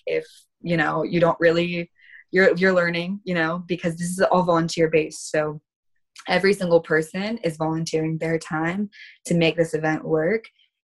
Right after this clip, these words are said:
And I think, like, probably the best resume ex-, building experience that I could have received was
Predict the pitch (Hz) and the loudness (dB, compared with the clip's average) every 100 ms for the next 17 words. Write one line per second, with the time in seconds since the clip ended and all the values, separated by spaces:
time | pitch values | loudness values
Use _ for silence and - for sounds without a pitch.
0 | _ 160 160 156 160 160 - _ 160 165 | _ -2 -2 -2 -4 -8 -16 _ 0 2
1 | - 160 156 156 151 - 165 160 160 160 | 0 -2 0 -2 -2 -2 0 0 0 -2
2 | 160 156 160 156 156 160 160 160 - - | -2 -4 -4 -4 -4 -4 -4 -4 -8 -20
3 | _ _ 170 160 160 160 - - 180 175 | _ _ 2 2 2 -6 -8 -8 -6 -6
4 | 165 - 170 - 165 185 - - - 160 | -8 -6 -4 -4 -4 -4 -6 -8 -8 -4
5 | 165 165 170 - - 170 - - 85 - | -4 -6 -8 -10 -10 -10 -10 -8 -8 -8